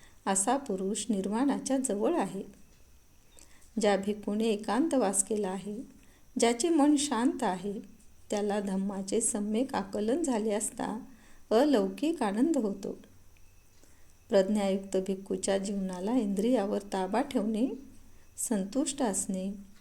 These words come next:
धम्माने घालून दिलेल्या निर्बंधाचे, प्रतिमोक्षाचे पालन करणे, ज्यांचे जीवन शुद्ध आहे, जे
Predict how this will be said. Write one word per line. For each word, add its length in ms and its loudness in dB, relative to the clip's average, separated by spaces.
धम्माने 520 -2
घालून 400 0
दिलेल्या 420 0
निर्बंधाचे, 1200 0
प्रतिमोक्षाचे 1000 2
पालन 520 -2
करणे, 480 -2
ज्यांचे 440 4
जीवन 400 4
शुद्ध 400 -2
आहे, 460 -2
जे 340 2